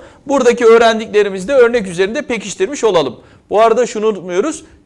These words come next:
Tüm hatalar geçerli düşürüyor. Bunu unutmayalım. Şimdi yukarıda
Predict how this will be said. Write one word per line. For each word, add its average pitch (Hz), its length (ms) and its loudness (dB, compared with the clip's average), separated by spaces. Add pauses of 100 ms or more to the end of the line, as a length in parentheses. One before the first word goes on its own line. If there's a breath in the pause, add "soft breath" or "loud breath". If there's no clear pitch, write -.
(120)
Tüm 302 260 -2
hatalar 175 680 0
geçerli 226 600 -2
düşürüyor. 139 360 -4 (120)
Bunu 220 160 0
unutmayalım. 143 440 -4 (640 loud breath)
Şimdi 370 540 -2
yukarıda 277 800 2